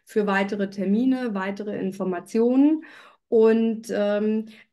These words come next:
wir wissen jetzt auf jeden Fall, wie wir unser Leben stressresistenter, leistungsfähiger und energiegeladener führen können und dabei noch jung und frisch aussehen. Also das finde ich schon mal richtig klasse. Gene aufhalten, zumachen.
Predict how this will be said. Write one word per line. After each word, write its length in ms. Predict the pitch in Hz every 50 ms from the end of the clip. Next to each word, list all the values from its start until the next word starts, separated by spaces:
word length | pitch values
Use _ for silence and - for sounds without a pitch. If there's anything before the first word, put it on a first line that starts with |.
| _ _ -
wir 300 | 190 190 226 285 302 233
wissen 300 | 240 247 247 - 233 220
jetzt 240 | 220 220 220 220 -
auf 180 | 214 202 202 220
jeden 240 | 214 226 233 262
Fall, 420 | 247 - 226 233 233 233 226 202 - -
wie 160 | 214 220 208
wir 120 | 220 202
unser 220 | 185 202 196 196 190
Leben 640 | 190 190 196 202 208 208 208 202 202 - - _
stressresistenter, 1400 | _ - - - 208 196 220 254 262 262 - - 254 247 240 - 254 233 - - - 233 233 240 233 226 214 208
leistungsfähiger 1080 | 185 170 170 185 220 220 220 - 233 233 220 226 - - 220 220 220 202 214 208 208 190
und 180 | - 190 196 -
energiegeladener 1400 | 196 190 180 170 165 170 170 180 208 269 381 381 240 196 185 180 165 156 147 151 165 170 170 185 180 170 175 170
führen 420 | - - 262 285 294 269 220 202
können 220 | 196 202 208 226
und 80 | 220 208
dabei 320 | 208 196 196 196 190 214
noch 240 | 226 220 208 208 -
jung 320 | 202 202 214 240 285 285 -
und 160 | 220 214 208
frisch 400 | - - 233 233 - - - - _
aussehen. 600 | 180 185 196 196 196 - 120 120 127 117 - -
Also 220 | - 175 175 180
das 220 | 185 208 202 202
finde 200 | - 240 226 214
ich 100 | 208 208
schon 100 | - 214
mal 140 | 202 185 185
richtig 380 | 190 214 208 - 196 196 202 -
klasse. 440 | - 214 226 220 - 285 285 311 311 - - - - _ _ _
Gene 420 | 175 185 233 254 262 262 - -
aufhalten, 880 | 190 202 226 262 269 - - 262 247 247 254 247 - _ 277 269 269 262
zumachen. 720 | - - 262 262 269 262 269 269 262 262 311 320 359 370